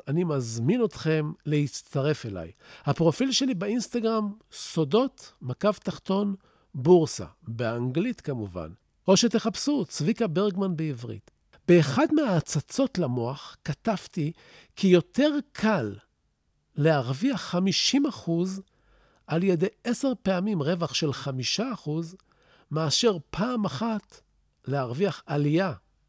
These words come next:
של חמישים אחוז. היכולת לבצע את זה היא למעשה לקחת לעצמכם מספר מניות. בוא נאמר, בין חמש לעשר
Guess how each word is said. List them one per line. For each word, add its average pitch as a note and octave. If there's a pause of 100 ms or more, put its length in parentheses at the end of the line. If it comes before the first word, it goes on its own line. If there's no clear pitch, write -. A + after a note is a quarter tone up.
(140)
של C3
חמישים A2+
אחוז. F#2 (640)
היכולת F#3+
לבצע F#3
את C3+
זה A2+ (400)
היא E3+
למעשה E3+
לקחת G3+
לעצמכם E3+
מספר F#3+
מניות. F#3 (680)
בוא E3
נאמר, G#3+
בין E3
חמש F3
לעשר D#3